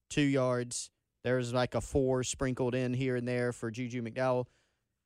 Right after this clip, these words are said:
Lloyd didn't get going in that game. So, this, this is an area they've gotta improve a lot. And so, I think there are some plays to be had there. Like, you look back at what they've done this season, they do create some negative plays because they're very talented,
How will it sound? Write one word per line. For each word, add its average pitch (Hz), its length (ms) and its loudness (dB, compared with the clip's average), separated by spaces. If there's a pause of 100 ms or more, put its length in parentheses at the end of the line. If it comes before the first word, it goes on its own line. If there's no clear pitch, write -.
(500)
Lloyd 131 320 2
didn't 127 460 -2
get 131 180 4
going 123 280 2
in 120 100 -2
that 113 160 -4
game. 127 240 -2
So, 117 280 0 (560)
this, 147 300 4
this 139 220 0
is 127 100 -4
an 131 80 -2
area 123 260 2
they've 113 140 -2
gotta 113 220 -2
improve 110 420 -4
a 104 40 -4
lot. 107 360 -4
And 120 160 -6
so, 120 220 0
I 127 100 0
think 180 240 -2
there 165 160 0
are 147 120 0
some 110 200 -6
plays 143 360 0
to 131 60 -12
be 127 180 -2
had 123 280 2
there. 90 300 -10 (180)
Like, 110 160 -4
you 120 100 -4
look 135 180 0
back 127 260 -2
at 113 60 -8
what 120 140 -4
they've 113 160 -4
done 123 220 -2
this 117 140 -4
season, 127 500 -4 (1000)
they 131 180 4
do 135 240 4
create 123 420 0
some 123 200 -2
negative 127 400 -2
plays 135 360 2
because 117 300 -6
they're 110 140 -4
very 113 240 -4
talented, 131 520 -6